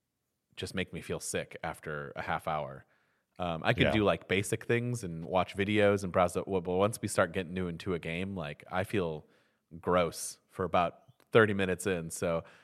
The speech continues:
Speaker 1: I think an hour is probably good. Take a break, go see the real world for a little bit, then come back to it. Um, yeah, I'm excited about the future of AirPods and its health features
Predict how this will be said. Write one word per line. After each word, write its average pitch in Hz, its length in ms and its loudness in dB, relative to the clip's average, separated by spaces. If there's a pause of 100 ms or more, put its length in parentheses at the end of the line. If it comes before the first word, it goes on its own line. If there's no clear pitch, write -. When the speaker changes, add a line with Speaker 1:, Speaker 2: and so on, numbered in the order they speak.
(180)
Speaker 1:
I 104 80 4
think 107 300 -2 (720)
an 101 180 0
hour 107 360 8
is 120 120 2
probably 113 400 4
good. 117 360 6
Take 113 200 0
a 90 40 -2
break, 107 360 6 (220)
go 92 140 2
see 101 220 -2
the 90 120 -4
real 107 260 6
world 110 280 6
for 117 140 2
a 110 40 4
little 117 200 2
bit, 120 320 4 (380)
then 101 160 -2
come 107 200 2
back 107 300 8
to 110 200 6
it. 92 180 0 (480)
Um, 90 480 4 (720)
yeah, 143 180 8
I'm 131 120 4
excited 233 340 4
about 139 420 6
the 110 100 0
future 120 500 4
of 87 460 4 (340)
AirPods 90 640 4
and 92 100 -4
its 87 120 -6
health 90 260 4
features 85 600 -4